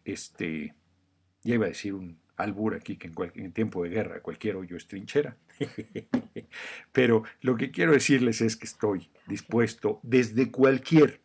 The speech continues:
lugar que me toque, trabajar por la transformación del país. Y sé, sé que jugaré un papel importante. Quiero agradecer particularmente, quiero decirles, voy a sonar cursi, pero me gustó muchísimo el video de Cuitzeo, eh, que son zapatistas, creo,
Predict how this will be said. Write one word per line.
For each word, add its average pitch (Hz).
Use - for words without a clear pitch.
lugar 92
que -
me 85
toque, 110
trabajar 90
por 98
la 92
transformación 85
del 80
país. 120
Y 147
sé, 175
sé 139
que 117
jugaré 101
un 110
papel 113
importante. 117
Quiero 196
agradecer 98
particularmente, 98
quiero 143
decirles, 87
voy 120
a 110
sonar 113
cursi, 117
pero 110
me 104
gustó 101
muchísimo 113
el 85
video 92
de 82
Cuitzeo, 90
eh, 82
que -
son 104
zapatistas, -
creo, 92